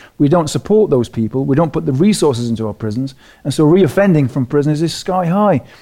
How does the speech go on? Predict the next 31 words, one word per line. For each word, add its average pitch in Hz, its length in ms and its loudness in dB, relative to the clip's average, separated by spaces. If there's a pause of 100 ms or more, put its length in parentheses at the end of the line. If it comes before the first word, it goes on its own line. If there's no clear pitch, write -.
(140)
It's 143 100 -8
not 214 140 2
because 175 240 0
they're 175 160 4
all 175 180 4
naturally 156 460 0
bad, 135 340 0
nasty 143 320 -2
people. 190 480 -2 (220)
It's - 80 -20
'cause 156 140 -4
they're 165 100 4
all 165 280 0 (220)
problematic 180 640 0
people 110 260 -2
with 131 160 0
issues 131 360 0
that 117 100 -8
need 143 160 4
addressing. 123 560 0 (340)
And 135 80 0
because 139 300 2
we 180 260 4
don't 160 240 2
invest 135 580 2
in 143 140 0
what 143 140 -2
they 131 160 2
need, 123 400 2 (560)
you 135 100 2
know, 113 220 0